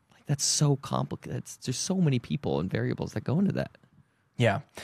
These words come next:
Speaker 2: And I think that it's interesting how scientists collaborate all over the world to create these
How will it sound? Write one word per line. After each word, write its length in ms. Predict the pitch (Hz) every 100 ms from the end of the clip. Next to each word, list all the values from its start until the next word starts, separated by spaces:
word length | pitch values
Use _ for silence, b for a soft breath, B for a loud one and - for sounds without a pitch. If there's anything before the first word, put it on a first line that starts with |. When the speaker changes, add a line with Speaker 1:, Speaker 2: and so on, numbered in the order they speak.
| B B
Speaker 2:
And 120 | 156
I 60 | 147
think 180 | 185 170
that 100 | 139
it's 140 | 113
interesting 440 | 139 - 123 135 113
how 140 | 107
scientists 460 | - 117 117 113 -
collaborate 520 | 110 107 107 107 104
all 160 | 104
over 160 | 104 101
the 80 | 95
world 360 | 98 101 101 101
to 80 | 107
create 600 | - 110 110 104 - - B B B
these 260 | - 113